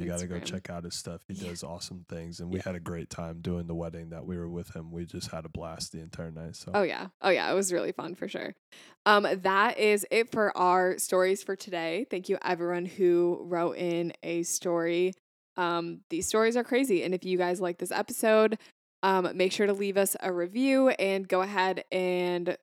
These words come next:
Speaker 2: follow us or subscribe to the podcast. And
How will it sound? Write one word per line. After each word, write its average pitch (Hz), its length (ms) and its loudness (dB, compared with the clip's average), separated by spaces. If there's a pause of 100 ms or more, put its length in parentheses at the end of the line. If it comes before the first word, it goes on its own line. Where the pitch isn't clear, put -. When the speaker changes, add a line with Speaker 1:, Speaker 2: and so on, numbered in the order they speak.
(140)
Speaker 2:
follow 202 240 8
us 196 160 2
or 180 140 -6
subscribe 175 600 -2
to - 140 -12
the 175 80 -6
podcast. 180 800 -2 (380)
And 196 540 2